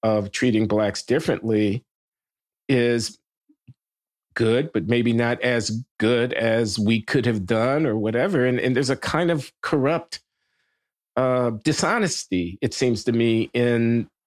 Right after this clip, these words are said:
in that world, a, a kind of cynicism. It, it, it, uh, it's creepy to me, the, the,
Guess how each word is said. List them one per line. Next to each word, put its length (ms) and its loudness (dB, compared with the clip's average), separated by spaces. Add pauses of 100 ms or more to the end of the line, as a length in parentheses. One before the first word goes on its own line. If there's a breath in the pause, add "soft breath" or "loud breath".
(160)
in 160 0
that 220 0
world, 260 2
a, 180 -2
a 40 -6
kind 220 0
of 80 0
cynicism. 1000 -2 (460)
It, 180 -2
it, 220 -2 (120)
it, 220 -2 (100)
uh, 240 2
it's 140 -4
creepy 640 -2 (160)
to 100 -2
me, 220 2 (120)
the, 320 -2
the, 260 0